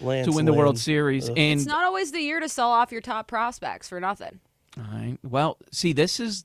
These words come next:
Speaker 2: the, the problem. What they did is they thought they were, they were slick,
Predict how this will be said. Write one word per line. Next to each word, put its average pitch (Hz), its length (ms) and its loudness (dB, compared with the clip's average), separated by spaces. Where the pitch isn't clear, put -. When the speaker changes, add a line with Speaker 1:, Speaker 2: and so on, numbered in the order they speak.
Speaker 2:
the, 180 140 -10
the 131 160 -2
problem. 139 320 0
What 135 140 -4
they 135 120 0
did 175 220 0
is 151 140 0
they 139 120 0
thought 143 260 0
they 131 120 0
were, 113 240 -2
they 127 120 -4
were 110 120 -6
slick, 190 500 2